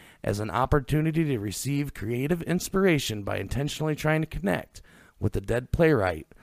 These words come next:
when they have writing projects to do. O'Neill's ghost is not the only famous haunting that is occurring on the Boston University campus.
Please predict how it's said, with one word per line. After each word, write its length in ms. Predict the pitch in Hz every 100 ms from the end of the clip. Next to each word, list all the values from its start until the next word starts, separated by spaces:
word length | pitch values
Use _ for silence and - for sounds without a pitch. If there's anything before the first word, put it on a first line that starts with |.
| - -
when 160 | - 101
they 140 | 95
have 320 | 87 90 87
writing 340 | 90 98 104 101
projects 560 | 92 87 95 92 - -
to 120 | 92
do. 340 | 92 78 - - _ _ _ _ _ _ _ _ _
O'Neill's 560 | 110 117 123 151 170 175
ghost 480 | 127 214 214 175 -
is 120 | 139
not 220 | 127 131
the 100 | 131
only 340 | - 285 302 147
famous 440 | - 117 98 92
haunting 440 | - 98 87 90 - _ _ _ -
that 160 | 135
is 120 | 104 95
occurring 480 | - 113 104 110 -
on 240 | 101 98
the 80 | 92
Boston 500 | 90 95 98 - 120
University 600 | 107 98 90 98 - 127
campus. 600 | - 190 185 - -